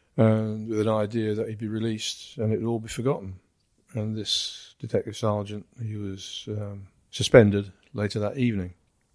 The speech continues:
I went home, um, got home about midnight. Everybody was asleep. And I was sitting there thinking, you know, my whole head was buzzing. I went in in the morning.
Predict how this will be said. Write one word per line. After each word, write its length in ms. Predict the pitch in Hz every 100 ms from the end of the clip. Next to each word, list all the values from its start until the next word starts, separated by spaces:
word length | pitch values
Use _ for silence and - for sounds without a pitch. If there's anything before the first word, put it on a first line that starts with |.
| _ _ _ _ _ _ - -
I 120 | 110
went 200 | 104 92
home, 340 | 110 107 104 - _ _ _ _ _ 135
um, 380 | 101 98 98 107 -
got 180 | 131
home 320 | - 107 101 98 _ _
about 240 | 98 95
midnight. 560 | 113 101 98 101 110 - _ _ _
Everybody 260 | 117 104 98
was 100 | 92
asleep. 420 | 95 - 104 - - _ _ _ _ _ _
And 80 | 120
I 20 |
was 80 | 101
sitting 220 | - -
there 180 | 104 101
thinking, 240 | 101 107 101
you 60 |
know, 140 | 104 101
my 140 | 92
whole 200 | 120 107
head 320 | - 131 104
was 140 | 95 87
buzzing. 560 | - 110 104 98 90 - - 95 - _ _ - _ - - -
I 40 |
went 220 | 143 151
in 80 | 131
in 80 | 117
the 60 | 110
morning. 500 | 123 127 90 85